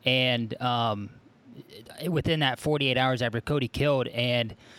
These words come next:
I was just thinking to myself, I don't think I said anything out loud, but I was just thinking to myself, I was like, "Man,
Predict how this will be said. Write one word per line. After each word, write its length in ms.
I 40
was 120
just 180
thinking 220
to 60
myself, 320
I 80
don't 100
think 140
I 20
said 180
anything 220
out 140
loud, 240
but 80
I 60
was 100
just 100
thinking 160
to 40
myself, 360
I 80
was 140
like, 280
"Man, 480